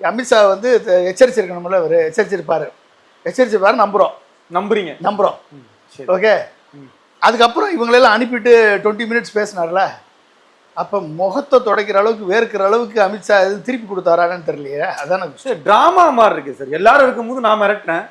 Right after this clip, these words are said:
Speaker 1: ஆ.
Speaker 2: எல்லாரும் போன உடனே இவரு மிரட்டுறது டிராமா மாதிரி இருக்கு சார்.
Speaker 1: பையனை கூட்டு போயிருக்காருல, எப்படி கூட்டு போனாரு?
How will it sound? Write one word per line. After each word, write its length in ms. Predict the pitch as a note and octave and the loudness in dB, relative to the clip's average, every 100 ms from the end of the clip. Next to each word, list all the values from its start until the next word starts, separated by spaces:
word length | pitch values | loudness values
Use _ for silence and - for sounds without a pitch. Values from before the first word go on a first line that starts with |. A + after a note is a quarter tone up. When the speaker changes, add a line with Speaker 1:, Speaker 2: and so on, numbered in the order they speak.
| _ - | _ -8
Speaker 1:
ஆ. 80 | E3+ D#3 - | -6 -6 -6
Speaker 2:
எல்லாரும் 420 | A3 C4+ D4 D4 | 0 2 2 0
போன 240 | B3 C#4+ C4 | 0 2 2
உடனே 280 | C4 C#4 | 0 -2
இவரு 100 | B3 | -4
மிரட்டுறது 560 | B3 A#3 A#3+ A#3 A3 G#3 | -2 -2 -2 -8 -10 -2
டிராமா 320 | F3+ B3 C#4 | 2 2 0
மாதிரி 260 | G3 E3 - | 0 -4 -6
இருக்கு 220 | - - | -16 -20
சார். 120 | _ | _
Speaker 1:
பையனை 380 | - G#3 C#4+ C4 | 0 0 2 0
கூட்டு 240 | A3+ G#3+ G#3 | -2 -2 -2
போயிருக்காருல, 500 | F#3 F3+ G3+ G#3 D#3+ | 0 0 2 2 0
எப்படி 240 | F#3+ G3 | -4 -8
கூட்டு 260 | F#3 E3 D#3+ | -10 -10 -10
போனாரு? 360 | D#3+ A3 F3 | -6 -4 -6